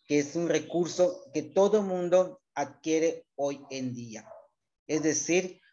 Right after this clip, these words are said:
busca una actividad constante en la transformación del mundo.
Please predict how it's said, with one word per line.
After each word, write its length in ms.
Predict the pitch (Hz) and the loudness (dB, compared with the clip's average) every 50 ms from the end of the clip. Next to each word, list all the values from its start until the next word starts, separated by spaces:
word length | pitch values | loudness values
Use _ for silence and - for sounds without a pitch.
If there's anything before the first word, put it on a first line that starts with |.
| _ - | _ -6
busca 460 | 147 170 185 180 - 185 175 165 - | -2 -2 -2 0 4 4 4 4 4
una 360 | 165 175 175 175 170 139 139 | 2 2 4 4 2 4 2
actividad 500 | 147 135 - - 143 131 151 151 156 151 | -2 -2 -4 -8 -4 0 2 2 2 2
constante 760 | 160 180 190 185 - - 180 165 160 160 156 175 170 170 - _ _ _ _ | 0 -2 -2 -2 -2 0 2 2 2 2 0 -4 -6 -6 -8 _ _ _ _
en 120 | - 160 156 | -6 -2 -2
la 120 | 143 139 | -2 0
transformación 960 | 143 139 127 131 135 131 131 131 131 127 131 143 156 165 185 196 190 - - _ - | 0 -2 0 0 -2 0 0 0 -2 -4 -2 2 4 4 4 2 0 -6 -18 _ -14
del 300 | - 127 127 143 135 123 | -10 -4 -4 -2 -2 -2
mundo. 360 | 123 120 117 113 107 - - | -4 -4 -6 -8 -10 -14 -18